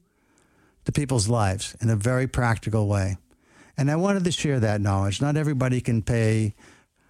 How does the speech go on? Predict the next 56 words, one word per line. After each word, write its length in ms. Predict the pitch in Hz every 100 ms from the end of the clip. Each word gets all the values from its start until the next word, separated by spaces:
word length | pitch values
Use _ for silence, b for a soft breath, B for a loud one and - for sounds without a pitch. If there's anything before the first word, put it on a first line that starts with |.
| B -
uh, 280 | 113 110 104
for 200 | - 117
someone 320 | 135 117 113
like 180 | 110 101
me 140 | 113
to 80 | 107
come 160 | 117
in 100 | 110
as 140 | 110 104
a 80 | 107
speaker 480 | - 123 113 -
or 460 | 117 110 110 107 110
to, 80 | 107
as 240 | 113 104
a 60 | 110
consultant 640 | 117 - 113 107 - 107
or 80 | 107
as 120 | 104
a 60 | 113
coach. 480 | 107 101 101 - B B B B B B B _ _ _ _ _ _ _
So 500 | - 147 131 123 123 _ _
I 180 | 127 156
wanted 420 | 165 147 131 110
you 80 | 131
to 160 | 117 113
be 160 | 123
able 160 | 127 113
to 80 | 110
learn 300 | 107 123 123
how 120 | 120
to 80 | 101
do 240 | 95 127
this 280 | 107 104 -
if 200 | 139 117
you 120 | 113
just 360 | 98 131 123 -
were 160 | 120
willing 380 | 113 113 113 110
to 80 | -
spend 320 | - 117 110
time 200 | 117 117
with 180 | 113 98
me 220 | 101 101 B B B B B
twice 380 | - 127 131 -
a 60 |
month 260 | 117 107 98
when 120 | 107
I'm 100 | 107
on 160 | 107 104
the 200 | 107 101
air, 140 | 104
twelve 320 | - 107 107
to 100 | -
one 180 | 110 104
P 200 | 107 110
M 280 | 98 98